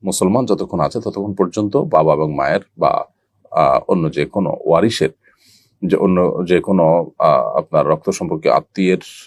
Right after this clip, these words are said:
ওয়ারিশ হিসাবে, আহ, মিরাসের যে সম্পদ, সেটার, আহ, তিনি ভাগ পাবেন। এবং এখানে তিনি খারাপ মানুষ হওয়ার কারণে এ অজুহাতে তাকে আপনারা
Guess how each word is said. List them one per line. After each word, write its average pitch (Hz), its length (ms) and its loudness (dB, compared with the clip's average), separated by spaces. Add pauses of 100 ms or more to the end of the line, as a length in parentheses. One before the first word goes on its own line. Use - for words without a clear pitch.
(160)
ওয়ারিশ 95 380 2
হিসাবে, - 380 -4 (840)
আহ, 69 460 -2
মিরাসের 90 480 2
যে 92 140 -2
সম্পদ, 82 420 -2
সেটার, 69 340 -2 (500)
আহ, 52 440 -2 (120)
তিনি 67 300 -6 (100)
ভাগ 78 240 -2
পাবেন। 113 300 2 (600)
এবং 127 260 4
এখানে 120 580 0 (120)
তিনি 78 200 -2
খারাপ 92 320 -2
মানুষ 95 300 -2
হওয়ার 147 200 0
কারণে 104 440 -2 (100)
এ 82 100 -6
অজুহাতে 87 400 -4
তাকে 73 220 -2
আপনারা 82 420 -2